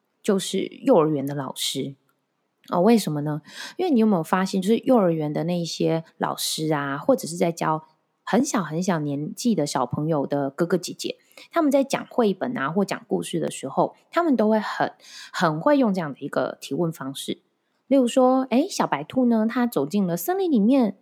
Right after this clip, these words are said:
突然发现前方有两条路，它到底要选左边还是右边呢？”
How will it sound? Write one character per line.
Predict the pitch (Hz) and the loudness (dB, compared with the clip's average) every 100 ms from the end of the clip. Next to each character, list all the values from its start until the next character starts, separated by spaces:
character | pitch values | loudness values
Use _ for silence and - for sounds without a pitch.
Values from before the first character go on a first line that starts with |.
| _ _ | _ _
突 | 311 | -2
然 | 370 370 | -2 -2
发 | 359 381 | -6 -6
现 | - 381 339 | -4 -6 0
前 | 269 | 0
方 | 277 311 | 0 0
有 | 294 240 | 2 2
两 | 262 226 170 | 4 2 0
条 | 151 - 180 | -6 -4 0
路， | 220 349 311 202 - - - - - | 4 6 6 4 -2 -14 -16 -16 -16
它 | - 185 196 | -8 -2 0
到 | 202 | 0
底 | 160 | 0
要 | 160 175 | -4 -4
选 | - 185 | -2 -2
左 | - - | -2 -4
边 | - 208 214 220 240 - | 2 4 4 2 -2 -8
还 | 156 | -8
是 | 151 214 | -2 2
右 | 330 | 2
边 | 339 330 330 | 4 4 4
呢？” | 330 339 | 4 2